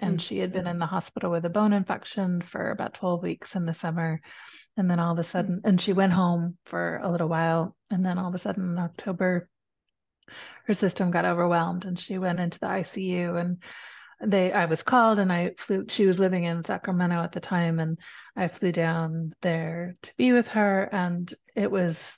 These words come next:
Speaker 1: and I'm an only child, so, uh, it was up to me to have to make the decision to take her off life support. And
Speaker 2: Hmm.
Speaker 1: it was,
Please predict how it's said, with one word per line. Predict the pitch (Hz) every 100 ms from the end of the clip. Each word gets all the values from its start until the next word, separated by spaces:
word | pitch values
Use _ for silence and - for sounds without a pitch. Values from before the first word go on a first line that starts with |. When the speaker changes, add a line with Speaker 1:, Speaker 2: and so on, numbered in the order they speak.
| _ _ _ _
Speaker 1:
and | - - 208
I'm | 190 180
an | 180
only | 180 175
child, | 175 - 185 185 185
so, | - 190 170 165 - - - - - - _ -
uh, | 175 160 - -
it | 202
was | 180 175
up | 185 -
to | -
me | 185 175 175
to | - 196 - - - _ _ _ - _
have | 196 180 -
to | 190
make | 165
the | -
decision | 180 170 185 180 170
to | 214
take | - 202
her | -
off | 185 202
life | 196 185
support. | 190 - 185 170 165 -
And | 190 170 160 175
Speaker 2:
Hmm. | 240
Speaker 1:
it |
was, | 196 185 -